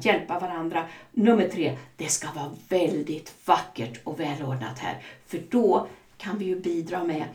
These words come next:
att våra bostäder ökar i värde istället för att det minskar i värde." Och det tyckte, eh, några var okej, så då valde de mig.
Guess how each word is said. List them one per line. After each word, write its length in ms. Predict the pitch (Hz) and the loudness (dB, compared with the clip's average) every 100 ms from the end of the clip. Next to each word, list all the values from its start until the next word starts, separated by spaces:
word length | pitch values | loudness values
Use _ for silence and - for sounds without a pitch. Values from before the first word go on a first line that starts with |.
| - - | -14 -12
att 180 | - | -6
våra 200 | 180 - | -2 -2
bostäder 680 | - 180 - - 156 156 - - _ _ | 0 0 0 -4 -4 -4 -6 -10 _ _
ökar 580 | 247 247 208 - - 285 | 6 6 4 -2 2 4
i 40 | |
värde 340 | 254 - - - | 6 4 2 -6
istället 540 | - - - - 123 - | -8 -4 -4 -4 -8 -4
för 240 | 127 - | -4 -4
att 180 | - - - - | -6 -8 -12 -6
det 120 | 165 | -2
minskar 880 | 170 180 226 202 131 - - 254 208 | -2 4 4 6 2 -4 -4 -2 -2
i 40 | |
värde." 260 | - - - - _ - - - - - _ _ _ | -6 -10 -14 -20 _ -20 -20 -20 -20 -20 _ _ _
Och 200 | 294 302 | 4 6
det 160 | 339 330 | 6 4
tyckte, 640 | - 262 - 247 233 - - - | 2 -2 2 4 4 2 -8 -14
eh, 300 | - 190 190 - - | -8 -6 -6 -8 -4
några 260 | 214 185 | 0 0
var 300 | 196 190 190 - | 0 -2 -2 -4
okej, 340 | 214 - - | -2 2 2
så 120 | - - | 4 2
då 100 | 285 | 6
valde 340 | - 170 - | 8 8 6
de 140 | - | 4
mig. 240 | 127 - | 4 0